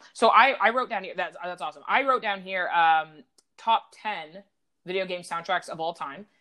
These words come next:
and I looked at multiple different lists, and they were all a little bit different. So I ended up, in no particular order, picking ten that were mentioned on most of these lists.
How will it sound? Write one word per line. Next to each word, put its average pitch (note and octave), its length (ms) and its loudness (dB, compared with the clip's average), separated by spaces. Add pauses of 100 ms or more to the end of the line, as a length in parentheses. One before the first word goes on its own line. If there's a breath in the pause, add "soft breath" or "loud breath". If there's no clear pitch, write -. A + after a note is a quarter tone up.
(140)
and F3 140 -2
I F3+ 140 4
looked G3 260 -2
at E3+ 220 0
multiple G3 440 -4
different F3+ 300 -12
lists, C#3+ 320 -8
and E3 100 -8
they D#3+ 60 -6
were D#3+ 80 -4
all F#3+ 200 2
a G#3 40 -4
little F#3+ 160 -4
bit F3+ 140 -4
different. D3 320 -8
So - 100 -10
I - 140 0
ended G#3 160 2
up, - 260 2
in F3 160 -10
no G3+ 160 2
particular G3+ 460 -8
order, D#3+ 460 -4
picking F#3+ 340 -8
ten D#3+ 420 -4
that E3 160 0
were E3 60 -6
mentioned E3 400 -4
on D3 160 -8
most D3+ 260 -6
of C#3+ 60 -18
these C3 200 -14
lists. - 420 -12